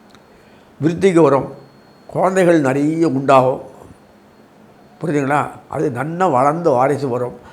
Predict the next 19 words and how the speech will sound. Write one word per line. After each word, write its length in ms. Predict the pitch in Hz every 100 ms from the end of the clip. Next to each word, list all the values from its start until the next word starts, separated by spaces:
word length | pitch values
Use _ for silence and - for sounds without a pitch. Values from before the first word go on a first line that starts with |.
| -
நம்ம 180 | 147 151
கூட 280 | 170 196 196
இருந்து 260 | 175 175
அதுல 180 | 160 151
கவனிக்க 380 | 131 156 160 170
முடியல, 200 | 165 156
அந்த 200 | 170 127
அதெல்லாம் 400 | 131 139 160 151
போயிடும். 280 | 147 151 131 110
நன்னாவே 420 | 113 156 165 165
அதுகள் 380 | 180 151 151 160
புத்திசாலித்தனம், 720 | 131 131 170 170 156 165 165
ஞானம் 360 | 131 151 160 165
உள்ள 180 | 156 139
குழந்தைகளா 500 | 143 143 139 135 127
இருக்கும். 280 | 135 156
இது 140 | 156 135
குறை 300 | 143 147 156
வந்து 240 | 147 156